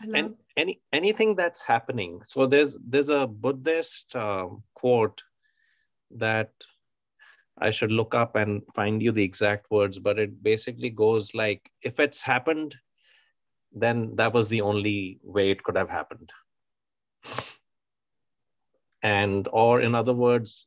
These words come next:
Speaker 1: if, if it's, what I said was, if it's been allowed to happen, that
Speaker 2: Allowed
Speaker 1: means
Speaker 2: to happen.
Speaker 1: God, God allowed it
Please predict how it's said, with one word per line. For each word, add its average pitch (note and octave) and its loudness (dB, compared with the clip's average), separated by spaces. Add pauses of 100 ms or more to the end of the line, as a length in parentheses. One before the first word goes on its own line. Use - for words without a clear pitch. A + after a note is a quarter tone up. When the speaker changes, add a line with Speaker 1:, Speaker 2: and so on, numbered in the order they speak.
Speaker 1:
if, A#2 -6 (560)
if A#2+ -2
it's, - -4 (500)
what A#2 0
I B2+ 4
said B2+ 2
was, A2+ 2
if B2 0
it's B2 0
been A#2+ -2
allowed A2+ 0
to D#3 -2
happen, C3+ -4
that A#2+ -2
Speaker 2:
Allowed G#3 0
Speaker 1:
means F#3+ -4
Speaker 2:
to F3+ -10
happen. D#3 -16
Speaker 1:
God, B2+ 0 (280)
God C3 0
allowed G#2+ 0
it G#2 -4